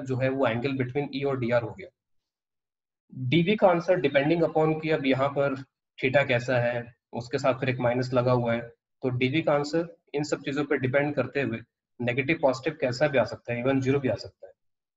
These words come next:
जैसे अगर ये सिचुएशन है कि डिस्प्लेसमेंट इस डायरेक्शन में है और इलेक्ट्रिक फील्ड ऐसा है,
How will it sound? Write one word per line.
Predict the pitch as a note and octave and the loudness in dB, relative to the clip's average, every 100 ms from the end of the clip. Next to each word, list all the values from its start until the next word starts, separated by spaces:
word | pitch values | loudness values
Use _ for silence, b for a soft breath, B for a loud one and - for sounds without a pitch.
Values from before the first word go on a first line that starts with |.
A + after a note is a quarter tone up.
| _ | _
जैसे | B2+ B2+ D#3 | -4 0 0
अगर | D3 | 2
ये | C#3 | 0
सिचुएशन | D3 B2+ B2 G#2+ | -2 -4 -8 -8
है | G#2 - _ _ _ _ _ _ _ - | -10 -12 _ _ _ _ _ _ _ -4
कि | |
डिस्प्लेसमेंट | C3 B2 - C3+ D#3+ D#3 | -2 -2 -2 0 2 2
इस | D3+ | 4
डायरेक्शन | C#3 C3 C3 D3+ | 4 2 0 -2
में | D3 C#3+ | 0 0
है | D3 | 2
और | C3 | 2
इलेक्ट्रिक | A#2+ A#2 C#3 C3 | 0 -2 -6 -4
फील्ड | C3 | -4
ऐसा | G2+ | -4
है, | - | -8